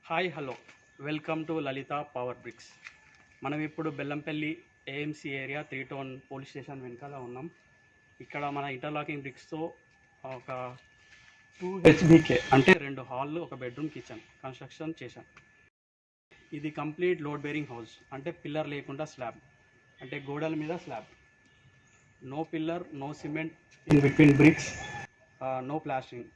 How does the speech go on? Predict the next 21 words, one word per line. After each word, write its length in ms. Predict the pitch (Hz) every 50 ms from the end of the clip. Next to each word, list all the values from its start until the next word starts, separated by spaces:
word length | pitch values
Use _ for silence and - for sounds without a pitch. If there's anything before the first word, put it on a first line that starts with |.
| 139 139
only 220 | 151 151 160 175 165 - - 143
pointing 360 | 139 139 131 123 160 165 - 160 - - - - - - - - - 143
needed. 260 | 139 127 123 117 - - - - - _ - - - - - _ _ - - _ - _ _ _ _ _ _ - _ - - _ - - - _ - - - - - - - - - 147
ఈ 40 | 143 143
బిల్డింగ్‌కి 420 | 143 147 160 165 170 170 - 196 185 -
టూ 100 | - 156 156 151
సైజ్ 180 | - 160 147 - -
బ్రిక్స్ 200 | - 127 - - 143
వాడాము, 320 | 127 120 113 110 113 127 175 190 - - - - - - - - - - - - - 135
ఎయిట్ 160 | 135 139 139 151
ఇంచ్, 100 | 151 151 - 190 175
సిక్స్ 180 | 151 127 - - 127
ఇంచ్. 140 | 113 - - - - - - - _ - - - - _ - - - - - - - - - - 131 135
ఔటర్ 220 | 143 143 160 160
వాల్స్ 240 | 156 160 160 156 - 180 151 135
ఎయిట్ 140 | 131 131 143 127
ఇంచ్, 160 | 120 - 151 185 - - - _ _ - - 135
ఇన్నర్ 180 | 139 143 143 143
వాల్స్ 180 | 151 160 156 -
సిక్స్ 160 | 143 - - 131 117
ఇంచ్. 120 | 101 -